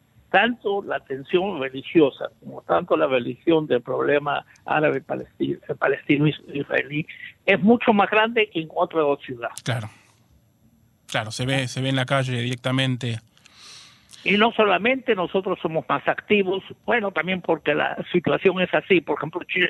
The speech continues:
Speaker 1: Sheikh Jarrah, Sheikh Jarrah, es increíble. Doce años, cada viernes,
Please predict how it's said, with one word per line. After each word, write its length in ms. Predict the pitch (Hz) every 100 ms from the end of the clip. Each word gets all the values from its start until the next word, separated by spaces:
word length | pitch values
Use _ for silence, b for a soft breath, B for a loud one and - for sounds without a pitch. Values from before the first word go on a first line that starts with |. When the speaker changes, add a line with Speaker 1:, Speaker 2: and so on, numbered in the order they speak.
| -
Speaker 1:
Sheikh 180 | 208 190
Jarrah, 400 | 180 170 170 160 - _ b b b
Sheikh 240 | - 185 -
Jarrah, 360 | 156 147 143 - - - - -
es 180 | 214 -
increíble. 760 | 240 214 165 165 185 170 139 -
Doce 560 | 156 220 233 - 190 -
años, 460 | 180 165 170 175 170 _ _ _ -
cada 500 | 190 196 196 185 175
viernes, 640 | 165 170 160 175 170